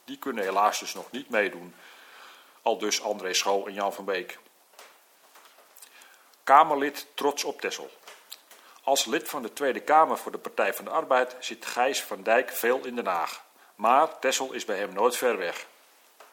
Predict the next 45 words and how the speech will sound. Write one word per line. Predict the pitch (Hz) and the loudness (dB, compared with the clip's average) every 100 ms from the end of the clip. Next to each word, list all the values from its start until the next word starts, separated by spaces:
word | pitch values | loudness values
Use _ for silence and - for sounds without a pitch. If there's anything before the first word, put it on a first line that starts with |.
| - - - - - | -20 -20 -20 -20 -8
"Het | 110 117 | -4 4
land | 165 - | 4 4
kan | 123 | 0
een | 123 | 0
voorbeeld | 175 196 165 127 | 0 2 2 2
nemen | 123 110 101 - | 2 2 -4 -6
aan | 110 | -4
de | 107 | 0
samenhorigheid | 120 113 107 135 131 110 110 113 | 4 4 4 2 4 6 4 2
en | 110 | -6
verbinding | 107 147 160 120 | -4 -4 -4 -6
op | 101 | -6
het | 113 | 2
eiland", | 113 104 90 - - - | 4 4 2 -4 -18 -18
vindt | - 101 - | -14 -12 -10
Van | 98 | -4
Dijk, | 98 87 - - | -2 -2 -10 -18
die | 98 | -14
in | 98 | -12
Den | 92 87 | -12 -6
Burg | 104 98 | -4 -4
woont. | 95 82 82 - _ _ _ - _ - - - | -6 -6 -10 -20 _ _ _ -20 _ -20 -20 -6
"Neem | 127 151 | -6 -6
de | |
Bolder. | 151 185 175 101 - - _ _ _ _ _ | 0 4 4 0 -8 -20 _ _ _ _ _
Daar | - 113 | -12 -6
kan | 120 110 | -6 0
Texel | 160 120 104 | 0 0 -4
trots | 170 185 - | -2 -2 -4
op | - | -4
zijn. | 104 80 - - _ _ _ | -4 -4 -10 -20 _ _ _
Zoveel | - 170 180 - | -4 0 0 -2
mensen | 120 143 147 113 | -8 -6 -6 -4
met | 113 | -6
een | 104 | -4
afstand | 139 156 - 120 | 2 2 2 -6
tot | 98 | -10
het | 92 - | -14 2
werk | 127 127 | 4 4
die | 98 | -2
daar | 90 131 | 4 4
aan | 139 107 | 4 0
de | |
slag | 104 147 156 | 0 4 4
kunnen. | - 101 85 | 2 -8 -10